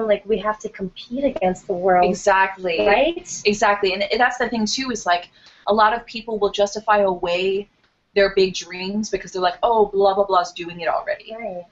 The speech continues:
Speaker 2: Nobody's doing what you're going to do for the world in your voice.
Speaker 1: Right.
Speaker 2: You're gonna do it completely different than somebody else.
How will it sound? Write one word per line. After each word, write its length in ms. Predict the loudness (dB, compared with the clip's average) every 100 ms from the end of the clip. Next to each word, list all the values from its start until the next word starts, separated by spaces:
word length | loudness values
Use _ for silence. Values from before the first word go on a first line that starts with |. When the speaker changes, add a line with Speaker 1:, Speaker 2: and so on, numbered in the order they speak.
| _
Speaker 2:
Nobody's 580 | 2 2 2 0 0 -2
doing 520 | 0 -2 0 -4 -4 -4
what 160 | -4
you're 340 | 2 4 4 4
going 200 | 0 -2
to 60 |
do 240 | -2 -2 -2
for 100 | -2
the 80 | -2
world 320 | 0 0 -2 -8
in 160 | -8
your 220 | -4 -6
voice. 580 | -4 -8 -8 -10 -10 -12 -12
Speaker 1:
Right. 120 | -8 -2
Speaker 2:
You're 260 | 2 2
gonna 160 | 2 2
do 140 | 2
it 80 | 2
completely 400 | -2 -8 -6 -6
different 460 | 0 0 0 -6 -8
than 100 | -6
somebody 420 | -2 0 0 0
else. 440 | -2 -2 -8 -8